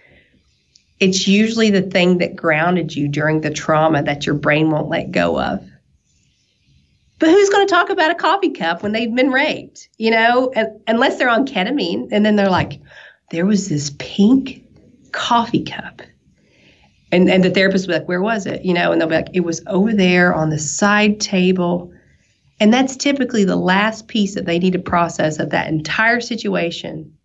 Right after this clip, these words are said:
And then the brain will process it, puts it into the long-term memory. There's no emotions attached to it.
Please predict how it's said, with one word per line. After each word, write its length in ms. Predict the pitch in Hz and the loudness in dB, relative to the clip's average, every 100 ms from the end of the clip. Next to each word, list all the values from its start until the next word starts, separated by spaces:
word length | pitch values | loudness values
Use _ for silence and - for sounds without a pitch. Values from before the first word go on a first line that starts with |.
| - | 0
And 100 | 196 | 4
then 80 | 196 | 4
the 80 | |
brain 300 | 175 185 208 | 4 4 4
will 100 | 294 | 2
process 680 | 285 247 262 294 202 190 185 | 2 2 0 0 0 -2 -2
it, 240 | 233 233 - - - _ _ | -6 -6 -10 -20 -20 _ _
puts 220 | 262 262 | 0 0
it 60 | 269 | 2
into 260 | 247 254 | 0 0
the 100 | 226 | -2
long-term 520 | 214 214 240 - 247 226 | 2 2 0 -4 -4 0
memory. 580 | 190 175 175 294 330 - _ _ _ | 0 0 0 -2 -6 -12 _ _ _
There's 140 | 214 | 2
no 180 | 226 247 | 4 4
emotions 600 | 247 202 185 214 - 262 | 6 6 6 4 2 -2
attached 540 | 196 - 180 185 - - | -2 -4 -6 -6 -10 -6
to 180 | 180 175 | -2 0
it. 260 | 180 185 | -2 -4